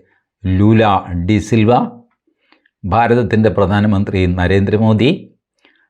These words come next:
റഷ്യൻ പ്രസിഡന്റ് വ്ളാദിമിർ പുതിൻ, ചൈനയിലെ, ആ,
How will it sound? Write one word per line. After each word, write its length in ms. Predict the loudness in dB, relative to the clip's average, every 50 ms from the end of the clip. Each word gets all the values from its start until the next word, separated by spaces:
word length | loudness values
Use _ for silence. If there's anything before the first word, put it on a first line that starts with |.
| _ -6 -2
റഷ്യൻ 440 | -2 -2 -2 -2 -2 -2 0 0 0
പ്രസിഡന്റ് 520 | 0 0 0 0 -2 -2 0 -2 -2 -2 -2 -4 -4 -4 -4 -6 -6
വ്ളാദിമിർ 560 | -4 -2 -2 0 0 0 -2 -2 -2 -4 -4
പുതിൻ, 560 | -6 -6 -8 -6 -2 0 0 0 0 -4 -8 -14 -20 _ _ _ _ _ _ _ _ _ -8
ചൈനയിലെ, 920 | -4 -2 -2 0 0 0 -2 -2 -2 -2 -2 -2 -2 -2 -2 -4 -4 -8
ആ, 540 | -10 -12 -12 -10 -10 -10 -8 -8 -8 -8 -10